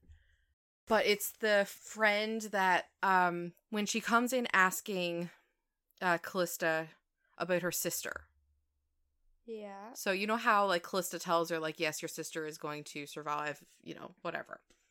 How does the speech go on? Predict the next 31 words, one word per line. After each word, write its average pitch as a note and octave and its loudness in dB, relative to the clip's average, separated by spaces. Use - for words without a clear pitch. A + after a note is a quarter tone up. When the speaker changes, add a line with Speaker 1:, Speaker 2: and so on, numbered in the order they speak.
Speaker 1:
But E3+ 4
she F#3+ -2
knew F3+ 0
that D#3+ 0
she E3+ -8
wasn't E3 -4
gonna D#3+ -6
make D3+ -4
it - -16
to - -12
the D#3 -10
end D3+ -10
of D3 -6
the D#3+ -12
feast? - -14
Is B3 -20
that - -14
what - -14
it's - -16
called? - -14
Speaker 2:
Yeah, - -6
the - -18
feast. - -20
Speaker 1:
And E3 0
she F#3 -6
didn't F3 -2
tell F#3+ -4
her D#4 -2
that C4+ -4
little C4+ -6
tidbit. C4+ -8